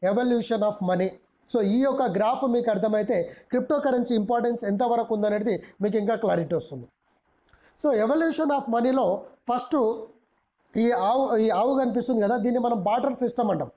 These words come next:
అంటే మన తాత ముత్తాతల కాలంలో so ఒక వస్తు మార్పిడి అనే ఒక system ఉండే, barter system ఉండే. అంటే మనం, ఆ, బియ్యం ఇస్తే రిటర్న్‌లో వాళ్ళు పప్పునో లేకపోతే షుగరో ఏదో ఒకటి ఇచ్చేవాళ్ళు, లేదంటే ఆవుని ఇస్తే మేకని ఇవ్వడం.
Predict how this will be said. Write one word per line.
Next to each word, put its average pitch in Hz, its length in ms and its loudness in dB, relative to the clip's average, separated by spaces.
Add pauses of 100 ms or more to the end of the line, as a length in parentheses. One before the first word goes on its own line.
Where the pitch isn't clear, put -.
(260)
అంటే 226 140 0
మన 254 140 0
తాత 254 360 0
ముత్తాతల 233 600 0
కాలంలో 208 640 0 (680)
so 208 220 0 (200)
ఒక 226 140 0
వస్తు 233 360 0
మార్పిడి 269 600 0
అనే 220 260 0
ఒక 240 180 0
system 220 420 -2
ఉండే, 196 140 0
barter 214 360 -2
system 214 360 -2
ఉండే. 151 200 -2 (480)
అంటే 233 180 0
మనం, 240 260 0 (180)
ఆ, 202 160 2
బియ్యం 247 380 0
ఇస్తే 262 300 0 (320)
రిటర్న్‌లో 247 400 2
వాళ్ళు 233 220 2
పప్పునో 233 580 0 (200)
లేకపోతే 214 480 0
షుగరో 233 440 0
ఏదో 226 220 2
ఒకటి 220 200 0
ఇచ్చేవాళ్ళు, 190 400 0 (280)
లేదంటే 233 280 2
ఆవుని 247 320 2
ఇస్తే 240 180 -2
మేకని 220 340 0
ఇవ్వడం. 190 280 0